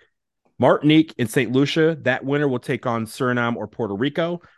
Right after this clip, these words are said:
And that, the winner of that matchup will go to Group C.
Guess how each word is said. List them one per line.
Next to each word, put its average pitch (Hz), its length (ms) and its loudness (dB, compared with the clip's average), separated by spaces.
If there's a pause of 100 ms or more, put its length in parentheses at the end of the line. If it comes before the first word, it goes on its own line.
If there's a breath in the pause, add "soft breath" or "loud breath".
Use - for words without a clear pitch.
(720 soft breath)
And 120 220 -2
that, 151 360 2
the 117 240 -6
winner 143 180 4
of 110 120 -2
that 156 220 0
matchup 117 440 -4
will 113 60 -2
go 110 180 2
to 110 60 0
Group 107 240 -2
C. - 480 -4